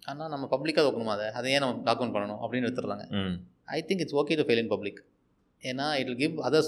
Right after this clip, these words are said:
Speaker 1: hope that, okay, எல்லாரும் ஃபெயில் ஆகி தான் வராங்க,
Speaker 2: ம்.
Speaker 1: நம்மளும் அது மாதிரி ட்ரை பண்ணலாம் அப்படின்னு இந்த ஹோப்பே அப்பதான் வரும் நமக்கு.
Speaker 2: கண்டிப்பா.
Speaker 1: இல்லைன்னா அந்த, see, யாராவது ஒருத்தர் பண்றதை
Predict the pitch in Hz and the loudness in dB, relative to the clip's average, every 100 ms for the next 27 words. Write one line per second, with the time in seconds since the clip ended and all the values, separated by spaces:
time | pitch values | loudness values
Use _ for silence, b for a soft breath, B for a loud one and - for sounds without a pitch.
0 | - 135 139 120 110 - 131 - 117 117 | 4 2 2 0 0 -4 -6 -4 -4 -6
1 | 120 123 165 175 143 147 139 120 117 107 | -6 0 2 4 6 6 6 4 4 0
2 | 107 - - 107 160 180 147 143 131 131 | -8 -12 -4 2 6 8 6 6 4 4
3 | 127 120 120 117 143 139 120 135 160 151 | 0 2 0 0 -2 -2 2 4 6 6
4 | 131 135 120 107 107 104 - - _ _ | 4 4 4 0 -4 -6 -14 -20 _ _
5 | 104 95 90 - - 170 185 180 143 135 | -2 0 -2 -4 -2 0 2 2 4 4
6 | 127 - - 131 120 127 156 196 143 - | 2 -4 -6 -6 -2 2 6 6 4 2
7 | 170 202 180 160 | 4 4 4 2